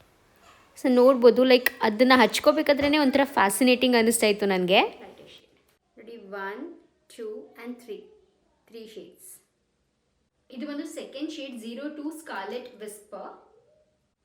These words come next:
ಹಚ್ಚಿ ಒಂದ್ ಸ್ವಲ್ಪ ಹೊತ್ತಿಗೆನೆ ಫುಲ್ ಮ್ಯಾಟ್ ಫಿನಿಶ್ ಆಗುತ್ತೆ. So ಅದ್ರಿಂದ ಅದು, ಆ, ಲೈಕ್ ಲಿಟ್ರಲಿ ಟ್ರಾನ್ಸ್‌ಫರ್ ಪ್ರೂಫ್ ಮತ್ತೆ ವಾಟರ್ ಪ್ರೂಫ್ ಆಗಿ ಕೂಡ ಇರುತ್ತೆ. One, two and three. ಥರ್ಡ್ ಶೇಡ್ ಜೀರೋ ತ್ರೀ ಕ್ಯಾರಮೆಲ್ ರೋಸ್.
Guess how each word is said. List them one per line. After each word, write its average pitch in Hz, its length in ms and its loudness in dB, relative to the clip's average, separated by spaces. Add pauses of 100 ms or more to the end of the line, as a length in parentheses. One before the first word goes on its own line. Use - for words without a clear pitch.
(540)
ಹಚ್ಚಿ 262 320 0
ಒಂದ್ 330 140 2
ಸ್ವಲ್ಪ 254 280 0
ಹೊತ್ತಿಗೆನೆ 294 420 0
ಫುಲ್ 302 200 0
ಮ್ಯಾಟ್ 226 260 2
ಫಿನಿಶ್ 254 280 0
ಆಗುತ್ತೆ. 202 300 0
So 285 100 0
ಅದ್ರಿಂದ 262 440 0
ಅದು, 277 360 -4
ಆ, 240 80 4
ಲೈಕ್ 240 240 2
ಲಿಟ್ರಲಿ 262 420 0
ಟ್ರಾನ್ಸ್‌ಫರ್ 233 420 -4
ಪ್ರೂಫ್ 262 200 -4
ಮತ್ತೆ 240 200 -2
ವಾಟರ್ 202 340 -2
ಪ್ರೂಫ್ 226 240 0
ಆಗಿ 202 240 0
ಕೂಡ 208 140 -2
ಇರುತ್ತೆ. 190 600 -2 (560)
One, 214 260 -14 (320)
two 240 120 -14 (240)
and 220 60 -16
three. - 260 -18 (1700)
ಥರ್ಡ್ 269 340 -12
ಶೇಡ್ 247 380 -12
ಜೀರೋ 240 260 -12
ತ್ರೀ 277 240 -14
ಕ್ಯಾರಮೆಲ್ 220 540 -12
ರೋಸ್. - 440 -16